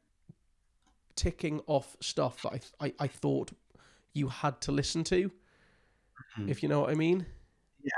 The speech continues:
Speaker 2: absolutely. So it's more like a checklist, like a, um,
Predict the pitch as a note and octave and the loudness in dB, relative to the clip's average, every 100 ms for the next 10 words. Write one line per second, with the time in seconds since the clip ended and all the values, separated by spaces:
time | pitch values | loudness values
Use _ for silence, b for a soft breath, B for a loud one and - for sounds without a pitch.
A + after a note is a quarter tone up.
0 | C#3 - C3 A#2+ D3 C3 C3 C#3+ C#3 B2 | 0 0 -2 2 6 6 8 8 8 6
1 | B2+ - - B2+ - A2 G#2 - - A2 | 4 0 4 2 2 -2 0 -4 -2 0
2 | G2+ G#2+ G#2 G2+ B B A2 A2 G#2+ G#2+ | 0 -2 -2 -4 B B -2 0 2 0
3 | G2 | -4